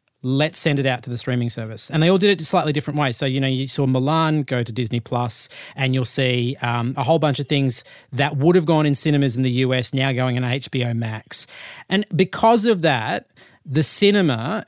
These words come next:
particularly in the U S, which is still a significant part of how those monies, uh, those organisations get their money,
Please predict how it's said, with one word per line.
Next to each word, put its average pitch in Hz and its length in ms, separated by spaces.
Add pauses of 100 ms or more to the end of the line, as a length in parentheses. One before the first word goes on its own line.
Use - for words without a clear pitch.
particularly 208 560
in 170 60
the 151 80
U 131 220
S, 127 180
which 139 140
is 131 100
still 139 260
a 127 40
significant 143 640
part 127 180
of 110 60
how 127 100
those 120 180
monies, 123 320 (220)
uh, 131 180
those 127 300
organisations 123 500
get 127 100
their 120 80
money, 120 280